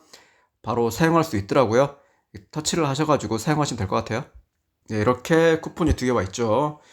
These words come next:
요거를 한번 이렇게 터치를 한번 해보도록 하겠습니다. 터치 들어가, 터치해서 들어가 볼게요.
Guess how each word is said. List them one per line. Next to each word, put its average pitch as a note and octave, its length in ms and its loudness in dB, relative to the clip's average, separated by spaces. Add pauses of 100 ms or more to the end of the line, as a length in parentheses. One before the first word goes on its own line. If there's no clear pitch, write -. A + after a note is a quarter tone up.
(240)
요거를 A2+ 260 -4
한번 D3 400 2
이렇게 G#2+ 200 -8
터치를 F#3+ 400 -2
한번 B2 160 0
해보도록 C#3 320 -4
하겠습니다. G2+ 320 -10
터치 A2+ 680 -8 (160)
들어가, F#2 320 -6 (640)
터치해서 C3+ 480 2
들어가 A#2+ 220 0
볼게요. G2+ 420 2